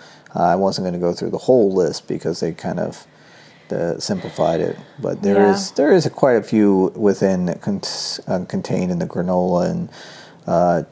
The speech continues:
Speaker 1: chocolate chip. There's a lot of ingredients in there. So,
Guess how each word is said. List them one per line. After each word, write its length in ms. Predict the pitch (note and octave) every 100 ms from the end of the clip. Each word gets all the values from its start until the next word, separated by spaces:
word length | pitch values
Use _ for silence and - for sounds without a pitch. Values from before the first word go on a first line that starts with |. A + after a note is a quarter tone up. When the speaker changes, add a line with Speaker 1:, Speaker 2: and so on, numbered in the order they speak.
| _ _ _
Speaker 1:
chocolate 440 | - E2+ - E2
chip. 260 | - - - - -
There's 360 | F#2 F#2 F#2+ -
a 100 | E2+
lot 260 | F#2 F#2
of 80 | F2+
ingredients 480 | F2+ E2+ F2+ C2+ -
in 80 | -
there. 180 | - F2+
So, 260 | - F2+